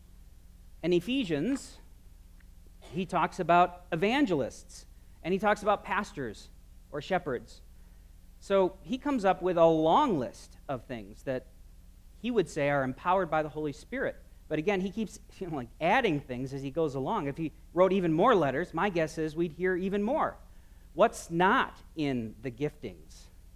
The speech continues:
You don't read anything about musical expression, right? Which is a little distressing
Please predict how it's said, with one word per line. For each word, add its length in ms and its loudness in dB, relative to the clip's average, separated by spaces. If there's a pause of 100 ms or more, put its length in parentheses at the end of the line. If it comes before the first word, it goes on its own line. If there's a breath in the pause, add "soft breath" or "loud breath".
(560 soft breath)
You 100 -2
don't 120 4
read 120 2
anything 400 0
about 260 4
musical 440 0
expression, 580 -8 (220)
right? 240 -4 (600 soft breath)
Which 160 -6
is 120 -8
a 20 -4
little 220 0
distressing 640 -8